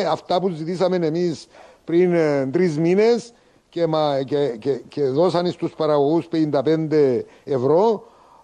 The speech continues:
το οποίο εμείς δεν συμφωνήσαμε και ούτε είμαστε ευχαριστημένοι με αυτόν. Ε, και τώρα εμφανίζεται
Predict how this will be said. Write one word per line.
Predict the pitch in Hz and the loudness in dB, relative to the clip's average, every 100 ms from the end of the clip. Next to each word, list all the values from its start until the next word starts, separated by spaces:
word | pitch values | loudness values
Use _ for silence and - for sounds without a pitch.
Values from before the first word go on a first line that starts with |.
| - 110 | -16 -8
το | 120 156 | 0 2
οποίο | 147 185 | 4 2
εμείς | 175 180 156 | 2 0 0
δεν | 185 196 | 0 0
συμφωνήσαμε | - 131 - 135 147 170 175 | -2 -6 -6 -6 -2 0 0
και | 156 | 0
ούτε | 185 | 2
είμαστε | 180 147 - 131 | 2 0 -4 -6
ευχαριστημένοι | 120 120 113 - 113 123 | -6 -6 -8 -8 -8 -4
με | 117 | -2
αυτόν. | 110 - - 220 190 _ _ _ _ _ - | -2 -2 0 0 -2 _ _ _ _ _ -6
Ε, | 151 147 147 143 139 139 135 131 131 123 123 120 123 127 - _ _ _ _ _ _ _ _ - - | 0 2 4 2 2 2 4 4 2 2 -2 -4 -6 -8 -14 _ _ _ _ _ _ _ _ -20 -14
και | - 165 165 160 156 156 151 147 143 139 139 120 113 - - _ _ _ _ _ _ _ _ _ | -2 4 6 6 6 6 4 4 2 2 -2 -4 -8 -12 -18 _ _ _ _ _ _ _ _ _
τώρα | - 180 214 226 | 0 2 4 2
εμφανίζεται | 220 - 160 147 180 185 165 170 156 175 208 | 0 -2 -4 -2 -2 -2 -2 -2 0 0 0